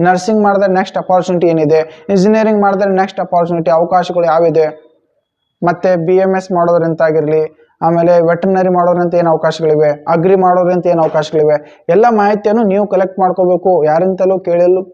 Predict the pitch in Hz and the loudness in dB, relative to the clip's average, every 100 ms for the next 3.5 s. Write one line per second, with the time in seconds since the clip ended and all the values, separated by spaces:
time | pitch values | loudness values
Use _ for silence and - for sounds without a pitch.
0 | 180 180 180 175 160 - - _ 170 160 | -2 0 2 2 0 -4 -20 _ 0 2
1 | 180 185 190 233 330 - _ - 175 185 | 2 0 0 -2 -2 -12 _ 0 2 4
2 | 175 175 170 143 - _ - 220 247 - | 2 0 0 -2 -8 _ -6 -6 -6 -20
3 | _ 170 190 240 254 | _ -2 0 0 -2